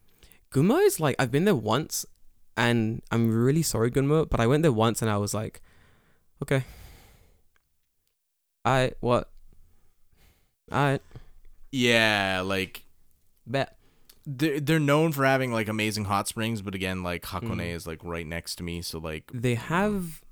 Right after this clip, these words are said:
Speaker 1: really good fruit as well, and good, like, fruit picking things too.
Speaker 2: Okay.
Speaker 1: Which I've heard good things about.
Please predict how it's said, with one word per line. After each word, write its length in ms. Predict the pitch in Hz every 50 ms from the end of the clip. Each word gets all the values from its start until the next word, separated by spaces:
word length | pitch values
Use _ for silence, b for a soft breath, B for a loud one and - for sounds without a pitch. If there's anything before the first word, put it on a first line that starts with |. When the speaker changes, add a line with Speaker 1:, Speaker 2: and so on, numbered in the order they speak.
| - - -
Speaker 1:
really 440 | - 117 117 117 117 120 127 127 127
good 180 | - 110 104 -
fruit 460 | - - - - - 131 120 - -
as 120 | 101 - -
well, 220 | 113 107 113 -
and 100 | - 113
good, 100 | 113 127
like, 140 | 120 104 -
fruit 280 | - - - 139 - -
picking 320 | - 131 - 139 135 135
things 400 | 131 143 139 139 143 147 - - -
too. 240 | - - 156 165 190 - - - - _ - -
Speaker 2:
Okay. 260 | 135 - - 107 104 - -
Speaker 1:
Which 120 | - 117
I've 80 | 120 113
heard 200 | 127 117 113 107
good 100 | - 113
things 200 | 110 107 110 110
about. 260 | 117 117 143 - -